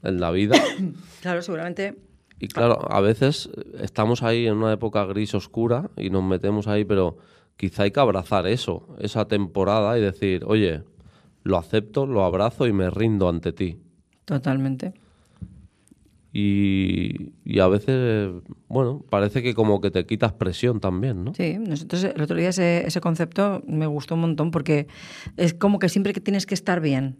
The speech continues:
Speaker 2: ¿no? Ti-, siempre tiene-, ti-, siempre tenemos que estar bien, siempre es que tienes que estar ahí contento, pues no, también tenemos días de, de mierda, días de oscuridad y ese sentido del abrazar el cactus, claro, el ac-, el cactus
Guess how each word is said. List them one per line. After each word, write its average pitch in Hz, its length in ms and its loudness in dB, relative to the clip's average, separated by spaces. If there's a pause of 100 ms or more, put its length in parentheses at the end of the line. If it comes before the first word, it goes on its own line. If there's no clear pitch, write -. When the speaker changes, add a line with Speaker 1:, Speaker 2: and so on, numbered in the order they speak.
(100)
Speaker 2:
¿no? 185 260 -2
Ti-, 165 120 -6
siempre 160 200 -2
tiene-, 160 220 -2
ti-, - 260 -10
siempre 170 240 -2
tenemos 170 180 0
que 185 60 -2
estar 156 220 2
bien, 226 320 0
siempre 202 160 -2
es 160 60 -6
que 180 100 0
tienes 170 280 -2
que 175 80 -6
estar 160 320 0
ahí 156 280 0 (100)
contento, 214 640 0
pues 156 160 -2
no, 151 520 0
también 147 220 -2
tenemos 170 380 -2
días 156 240 2
de, 147 380 2 (560)
de 151 160 0
mierda, 151 340 2
días 165 180 2
de 156 80 -4
oscuridad 151 600 0 (460)
y 170 160 2
ese 175 320 0
sentido 180 420 2
del 147 320 2
abrazar 143 340 0
el 160 120 0
cactus, 185 480 -2 (720)
claro, 175 220 2
el 143 60 2
ac-, - 220 -4
el 147 160 0
cactus - 380 -2